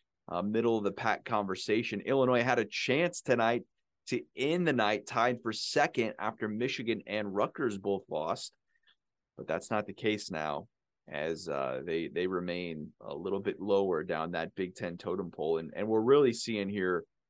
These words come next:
that Purdue is by far the best team, absolutely crushing Mi-, um, Minnesota tonight in Minneapolis. I believe Minnesota had, uh,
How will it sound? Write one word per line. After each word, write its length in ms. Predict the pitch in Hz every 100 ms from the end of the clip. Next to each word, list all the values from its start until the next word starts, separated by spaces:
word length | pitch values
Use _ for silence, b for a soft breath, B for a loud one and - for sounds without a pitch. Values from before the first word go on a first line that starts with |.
| 98
that 140 | 101
Purdue 500 | - 104 104 113 107
is 280 | 90 92 92 _
by 220 | 110 107 104
far 280 | - 92
the 80 | 85
best 340 | 85 85 - -
team, 380 | 98 95 95 - _ _ _ _ - -
absolutely 420 | 127 135 135 113 101
crushing 680 | 95 - 143 147 - 80 73 _ _ _ _ _ _ _
Mi-, 220 | - 101 110
um, 460 | - 87 85 80 - 95
Minnesota 520 | 110 101 - 107 101
tonight 420 | - 95 87 85 - _ _ -
in 160 | 104
Minneapolis. 800 | 98 82 78 80 73 71 - - - _ -
I 120 | 85
believe 280 | 95 123 127
Minnesota 500 | 104 92 - 101 82
had, 400 | - 78 76 73 - _ _ _ _ -
uh, 180 | -